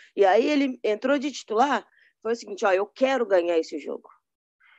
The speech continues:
E aí depois também, dentro de campo já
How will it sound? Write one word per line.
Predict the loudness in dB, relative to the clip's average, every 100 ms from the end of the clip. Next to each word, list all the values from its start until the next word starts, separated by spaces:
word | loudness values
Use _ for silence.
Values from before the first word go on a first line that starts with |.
| _ _ _ _ _
E | 0 4
aí | 6 6 6
depois | 4 2 2 4 4
também, | 2 2 2
dentro | 4 2 2 -6
de | -8
campo | -4 0 0 -2
já | 0 2 2